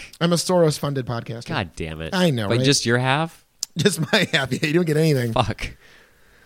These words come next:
Speaker 1: I don't know. Go to the, what? You're, you're, you're, uh, you're French, right?
Speaker 2: What am I gonna get?
Speaker 1: I don't know. Croissant money?
Speaker 2: Nothing.
Speaker 1: A little baguette tax?
Speaker 2: The French suck, man.
Speaker 1: Uh, yeah, it's, I'd agree.
Speaker 2: Yeah, the French is a bad,
Speaker 1: Yeah, it's,
Speaker 2: bad
Speaker 1: the, the French
Speaker 2: place.
Speaker 1: is bad.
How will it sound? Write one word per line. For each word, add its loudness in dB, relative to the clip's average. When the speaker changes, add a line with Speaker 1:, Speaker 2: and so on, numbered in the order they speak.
Speaker 1:
I 4
don't 8
know. 8
Go 6
to 6
the, 4
what? 4
You're, 6
you're, 2
you're, 6
uh, 8
you're 6
French, -2
right? 4
Speaker 2:
What 8
am 4
I 6
gonna 6
get? 4
Speaker 1:
I 4
don't 6
know. 6
Croissant 2
money? 6
Speaker 2:
Nothing. -4
Speaker 1:
A -2
little 6
baguette 4
tax? 4
Speaker 2:
The -20
French -8
suck, -8
man. -10
Speaker 1:
Uh, 6
yeah, 4
it's, -2
I'd 0
agree. 0
Speaker 2:
Yeah, 4
the -6
French -2
is -4
a -12
bad, 4
Speaker 1:
Yeah, 6
it's, -4
Speaker 2:
bad 2
Speaker 1:
the, 4
the 6
French 4
Speaker 2:
place. 4
Speaker 1:
is -4
bad. 0